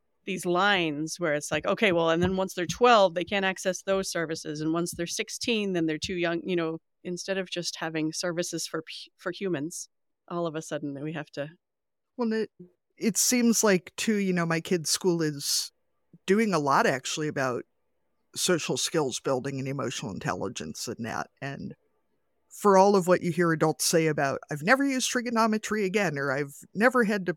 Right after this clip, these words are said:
Speaker 2: you know, parse out a sentence." I've never heard someone say, "Well, I've never needed social skills again,"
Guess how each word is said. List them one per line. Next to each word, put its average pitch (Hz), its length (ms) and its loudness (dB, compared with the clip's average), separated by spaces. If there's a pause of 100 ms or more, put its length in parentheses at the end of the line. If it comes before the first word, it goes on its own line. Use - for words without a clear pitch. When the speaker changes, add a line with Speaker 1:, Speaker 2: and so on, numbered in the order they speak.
(120)
Speaker 2:
you 175 120 -6
know, 160 100 -2
parse 196 320 -2
out 165 160 0
a 151 40 -2
sentence." 147 720 -6 (260)
I've 156 160 0
never 180 240 4
heard 175 220 2
someone 175 280 0
say, 175 180 0
"Well, 170 140 2
I've 170 100 0
never 262 200 0
needed 180 300 0
social 208 380 0
skills 123 400 -4
again," 131 400 -4